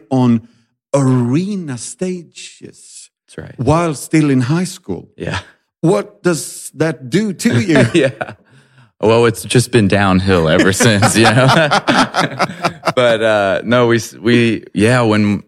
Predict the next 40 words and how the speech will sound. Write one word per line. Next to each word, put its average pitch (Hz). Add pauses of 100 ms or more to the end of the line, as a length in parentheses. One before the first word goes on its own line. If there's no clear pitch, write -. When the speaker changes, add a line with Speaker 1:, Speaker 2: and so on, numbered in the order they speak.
(140)
Speaker 2:
we 110
were 110
in 104
high 107
school, 101 (520)
um, 90
my 95
dad 90
was 92
like, 90 (580)
"Hey, 98
if 85
you, 92 (480)
if -
you 82
wanna 85
try 85
out 90
for 87
the 82
band, 82
here, 90
we 87
have 87
this, 90
sh-, - (260)
there, 82
we 90
had 85
a -
show 90
that 80 (180)
he 90
thought, 82 (340)
if -
you 101
can 92 (240)
nail 101
this 90
show 82